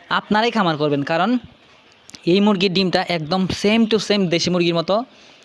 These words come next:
যদি আপনারা পঞ্চাশ টাকার উপরে হালি বিক্রি করেন, তাহলে আপনাদের লাভ হবে, এছাড়া আপনাদের লাভ হবে না। তো আপনারা যারা মনে করেন যে আপনাদের,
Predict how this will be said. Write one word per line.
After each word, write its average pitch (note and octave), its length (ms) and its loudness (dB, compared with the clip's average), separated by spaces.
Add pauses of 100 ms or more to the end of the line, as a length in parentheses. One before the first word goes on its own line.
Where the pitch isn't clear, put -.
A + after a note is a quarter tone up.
(140)
যদি E3 180 0
আপনারা E3+ 240 -2
পঞ্চাশ F3 400 -2
টাকার F#3 200 0
উপরে E3 220 0
হালি D#3+ 200 -2
বিক্রি F3 200 -2
করেন, F#3+ 300 0
তাহলে D3+ 260 0
আপনাদের C3+ 260 -4
লাভ C3 200 -2
হবে, D#3+ 240 -2 (200)
এছাড়া G3+ 300 0
আপনাদের E3 280 0
লাভ C#3 220 -2
হবে C3+ 180 -6
না। A#2+ 140 -10 (540)
তো D3+ 340 0 (400)
আপনারা E3 340 -2
যারা F3+ 300 0 (100)
মনে F3 220 0
করেন E3 280 0
যে D#3+ 120 0
আপনাদের, D#3 460 0